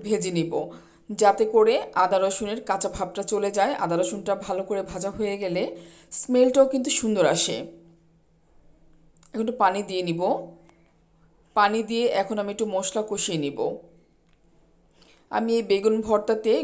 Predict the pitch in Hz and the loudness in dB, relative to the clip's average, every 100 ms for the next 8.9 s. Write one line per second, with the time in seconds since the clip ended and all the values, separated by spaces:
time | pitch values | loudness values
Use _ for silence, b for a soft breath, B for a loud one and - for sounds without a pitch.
0 | 214 202 196 190 185 - 202 185 185 202 | 0 2 4 2 0 0 0 -2 -2 -2
1 | 185 202 - 185 180 180 262 440 B B | -2 -4 -4 -2 0 0 -2 -4 B B
2 | B B _ - 202 208 214 214 226 214 | B B _ 0 2 2 -2 -2 0 2
3 | 202 - 208 196 208 180 202 214 226 220 | 2 0 -2 -4 -10 -8 -6 -4 -4 -2
4 | 202 180 170 156 131 117 - - 180 190 | 0 0 0 -4 -4 -8 -10 -8 -6 -6
5 | 185 208 214 214 196 202 208 269 339 - | -6 -4 0 0 2 0 0 0 -2 -4
6 | B B B B B B - 214 214 208 | B B B B B B -12 4 4 4
7 | 190 202 220 175 180 - 180 170 165 160 | 0 0 -2 0 -2 0 2 4 4 6
8 | 180 180 233 233 233 220 196 185 185 | 6 6 6 0 0 -2 0 2 2